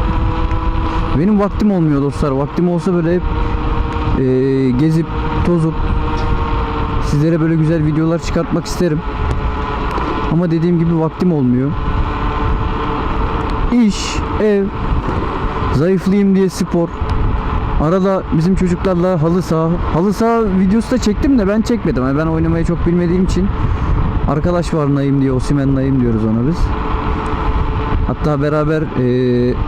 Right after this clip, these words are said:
videomuz da var. Lastik patladı diye lastiğimi patlattıydı bu R X altının.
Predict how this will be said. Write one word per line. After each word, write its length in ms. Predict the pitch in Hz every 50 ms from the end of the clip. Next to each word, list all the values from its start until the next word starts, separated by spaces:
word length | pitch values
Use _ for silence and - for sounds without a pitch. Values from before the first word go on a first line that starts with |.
| - - - - - - - - - - - - -
videomuz 440 | 123 131 143 165 170 175 175 160 151
da 100 | 160 147
var. 140 | 147 151 139 127 127 131
Lastik 400 | 147 147 - - - - - -
patladı 380 | 143 139 - 151 139 131 131
diye 160 | 139 143 139
lastiğimi 460 | 131 131 131 127 - - 151 156 - -
patlattıydı 600 | - 156 - - 147 127 - - 139 123 135 123
bu 140 | 131 131 123
R 40 | 131
X 160 | 120 - -
altının. 440 | 123 117 120 113 135 135 147 160